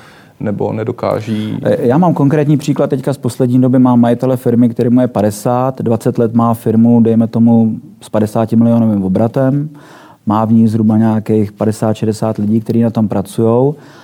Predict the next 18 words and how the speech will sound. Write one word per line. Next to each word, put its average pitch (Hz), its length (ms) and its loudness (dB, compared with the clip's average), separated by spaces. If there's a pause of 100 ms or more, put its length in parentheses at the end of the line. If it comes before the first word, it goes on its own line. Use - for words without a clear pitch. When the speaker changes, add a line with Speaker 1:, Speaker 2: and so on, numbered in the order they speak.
(160)
Speaker 2:
A - 80 -6
on 117 120 2
vlastně 151 520 2 (360)
se 135 160 -6
potýká 131 480 -2
s 127 80 -8
tím, 131 200 2
že 131 100 0
ten 135 160 2
biznis 139 300 2
mu 147 120 2
neběží 139 420 2
tak 127 160 -2
dobře, 123 260 0
jak 120 120 2
by 123 140 2
chtěl. 104 440 0
Speaker 1:
Hmm. 131 120 4